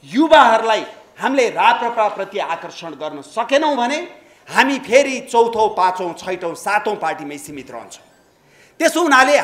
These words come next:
हाम्रो रणनीति र तपाईँहरू जहाँ जहाँबाट देशबाट आउनुभएको छ, देशको त्यति ठुलो जनसङ्ख्यालाई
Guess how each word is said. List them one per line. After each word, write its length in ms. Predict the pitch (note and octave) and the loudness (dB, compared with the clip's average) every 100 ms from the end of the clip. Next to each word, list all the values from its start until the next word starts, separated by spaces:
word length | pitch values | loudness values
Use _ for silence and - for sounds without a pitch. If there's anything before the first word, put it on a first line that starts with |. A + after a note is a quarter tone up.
| - | 0
हाम्रो 320 | G3 C#4 D4+ | -2 2 0
रणनीति 680 | C4 A#3 A#3+ A3+ A3+ C4 C4+ B3 | 2 0 0 -2 -8 -8 -6 -4
र 40 | |
तपाईँहरू 400 | G#3+ A3+ A3+ G#3+ | -4 -2 -2 -2
जहाँ 280 | - E3+ B3+ | -6 -2 -2
जहाँबाट 280 | C4 B3 A3+ F3 | 0 0 -2 -4
देशबाट 300 | F#3+ F3+ F3+ | -10 -8 -6
आउनुभएको 440 | E3+ E3+ D#3 F#3+ | -6 -8 -10 -10
छ, 100 | G3 C4+ E4 - - - _ | -8 -8 -10 -16 -20 -20 _
देशको 600 | D3 C4 E4 - - E4 D#4+ C#4+ | -4 0 2 0 -6 -6 -4 -4
त्यति 460 | D#4 D#4+ D#4+ - | -4 -4 -4 -6
ठुलो 460 | - C4+ F4 E4+ D4+ | -8 0 2 4 2
जनसङ्ख्यालाई 800 | A#3 A#3+ A3+ A3+ A3 A#3 G#3+ | -2 -4 -6 -6 0 2 4